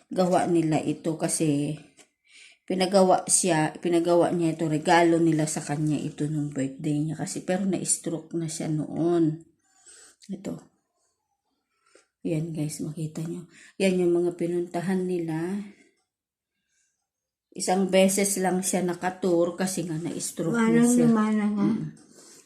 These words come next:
Speaker 1: Makainom. Yan, isang beses lang siyang nakatour. Narinig nyo, yan, yan, yan, yan. Yan yung family ni Ate Tesco. Pinapanood niya, guys.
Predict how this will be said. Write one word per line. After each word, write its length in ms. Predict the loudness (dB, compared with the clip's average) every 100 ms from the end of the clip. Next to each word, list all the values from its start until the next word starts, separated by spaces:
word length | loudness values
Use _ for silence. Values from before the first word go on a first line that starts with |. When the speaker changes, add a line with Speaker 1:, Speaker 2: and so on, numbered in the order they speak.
| _ -10
Speaker 1:
Makainom. 640 | -8 -6 -4 -2 0 0 -2 -8 -20 -20 -20 -6
Yan, 180 | -2 0 0
isang 320 | 0 0 2
beses 480 | 2 2 2 -2 -2
lang 240 | -2 -2
siyang 240 | -2 -4 -4
nakatour. 480 | -6 -8 -8 -6 -2
Narinig 400 | -2 0 0 0 0
nyo, 160 | -2 0
yan, 220 | -2 -2
yan, 240 | -2 -2
yan, 200 | -2 -2 -4
yan. 120 | -4 -8 -14 _ _ _ -18 -16 -16 _ -4
Yan 180 | 0 2
yung 200 | 0 -2 -2
family 560 | -2 0 -2 -4 -4
ni 160 | -2 -4
Ate 400 | -2 -4 -4 -8
Tesco. 800 | -4 -4 -4 -8 -6 -2 -2 -4 -14 -20 _ _ _ _ _ -20 -20 _ _ -6
Pinapanood 840 | -2 0 0 0 0 0 -4 -8
niya, 200 | -8 -8
guys. 560 | -6 -4 -6 -8 -16